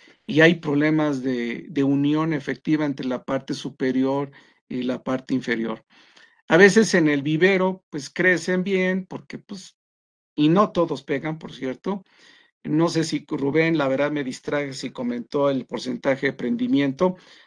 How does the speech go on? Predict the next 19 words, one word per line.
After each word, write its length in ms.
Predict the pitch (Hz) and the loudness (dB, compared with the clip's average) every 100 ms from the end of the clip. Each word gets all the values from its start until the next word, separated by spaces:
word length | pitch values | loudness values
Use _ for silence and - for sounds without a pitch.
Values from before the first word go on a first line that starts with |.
| _ | _
A 80 | - | -4
lo 100 | 135 | 0
mejor 260 | 135 151 143 | 0 0 0
podríamos 540 | 139 135 139 139 127 - _ | 0 2 2 0 -2 -6 _
ahorita 400 | 143 135 139 139 | -2 0 0 0
manejar 580 | 120 120 113 135 135 117 _ _ | -2 -2 -2 0 0 -4 _ _
sesenta 440 | - 127 147 139 | -4 -2 -4 -6
por 180 | - 120 | -8 -8
ciento, 460 | 110 139 139 139 127 | -4 -2 -2 -2 -6
cincuenta, 600 | - 117 - 139 131 135 | -6 -8 -2 0 0 -2
dependiendo, 800 | - - 123 120 131 123 135 160 _ _ _ _ _ _ _ | -4 -4 -2 2 2 2 -2 -8 _ _ _ _ _ _ _
eh, 480 | - 113 113 120 135 | -8 -6 -6 -8 -4
de 100 | 135 | 2
varias 360 | 131 165 160 139 | 6 8 6 4
condiciones 680 | - 135 123 143 160 156 139 | 0 0 0 -2 -2 -2 -2
que 140 | 131 | -4
Rubén 320 | 123 123 139 | -4 -2 0
lo 160 | 139 127 | -2 -4
comentó. 680 | 113 120 117 - 156 170 | -6 -6 -4 0 0 0